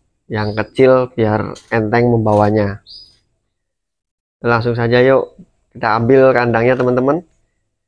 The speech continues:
Jadi tipsnya itu sebenarnya sangat sederhana, teman-teman. Langsung saja saya praktekin ya. Ini karena kandang burung saya itu di atas,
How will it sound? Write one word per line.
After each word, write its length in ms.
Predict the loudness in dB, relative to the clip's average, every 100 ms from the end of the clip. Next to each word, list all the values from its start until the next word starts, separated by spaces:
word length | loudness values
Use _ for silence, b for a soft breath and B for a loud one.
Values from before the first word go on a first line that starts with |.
| _ _
Jadi 400 | -6 0 4 2 2
tipsnya 400 | -2 0 0 2
itu 400 | 2 4 4 2 -4
sebenarnya 320 | -8 -4 -4
sangat 640 | -4 -4 -2 0 -2 -2 _
sederhana, 480 | -6 -4 -2 -2 -2
teman-teman. 480 | -2 -2 -2 -2 -4 _ _ _ _ _ _ _ _ _ _ _ _ _ _ _ _ _
Langsung 320 | -14 -8 -8
saja 400 | -6 -4 -2 -2
saya 240 | -2 -6 -6
praktekin 560 | -6 -6 -6 -2 0
ya. 240 | 2 0 -4 _ _ _ _ _ _ _ _ _ _ _ _ -12
Ini 160 | -4 -2
karena 640 | 0 0 2 2 2 2 -2 _ _ _ _ _ _ _ _ -8
kandang 320 | -4 -2 -2
burung 240 | -2 -2 -2
saya 240 | 0 -2
itu 160 | -2 -4
di 80 |
atas, 720 | -2 -2 -2 -4 -6 -14 -16